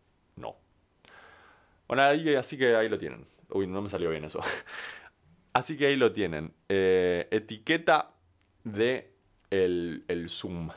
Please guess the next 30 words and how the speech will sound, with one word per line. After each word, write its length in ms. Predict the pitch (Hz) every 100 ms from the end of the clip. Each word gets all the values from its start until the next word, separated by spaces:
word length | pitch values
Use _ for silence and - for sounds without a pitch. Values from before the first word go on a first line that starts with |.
| - _ _
para 720 | - 80 80 80 78 76 73 76
los 160 | 73
que 80 | -
tengan 540 | - 87 87 80 85 -
ganas 360 | 90 87 92 90
de 140 | 95
contar 440 | 90 85 92 123
historias, 720 | 131 - 165 151 143 143 -
también 380 | - 85 95 104
en 100 | 92
Zoom, 300 | 95 101 101
que 320 | 104 113 113
tienen 260 | - 120 113
que 80 | 98
ser 180 | 98 87
todos 240 | 104 92
porque 220 | 90 82
no 400 | 82 90 92 90
hay 260 | 85 87 -
absolutamente 800 | 90 - - 92 87 85 85 82
nadie 320 | 90 95 92
que 80 | 87
zafe 480 | - 90 - 92 -
hoy 300 | 92 90 90 - - - _
del 200 | 87 82
storytelling 720 | - 95 80 76 82 85 85 - -
a 160 | -
partir 500 | - 73 - 80 73 - _ -
del 180 | - -
Zoom. 280 | - -